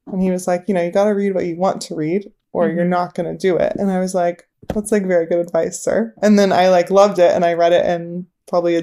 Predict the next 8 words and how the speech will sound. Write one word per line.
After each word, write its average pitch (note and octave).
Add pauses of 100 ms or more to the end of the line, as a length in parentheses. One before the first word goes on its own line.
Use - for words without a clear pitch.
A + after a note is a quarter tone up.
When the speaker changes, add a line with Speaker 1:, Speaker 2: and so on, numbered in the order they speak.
(120)
Speaker 1:
day E3
or E3+
two. F3
Speaker 2:
Mm-hmm. G3
Speaker 1:
And F#3
kind F#3
of, F3+
like, D#3+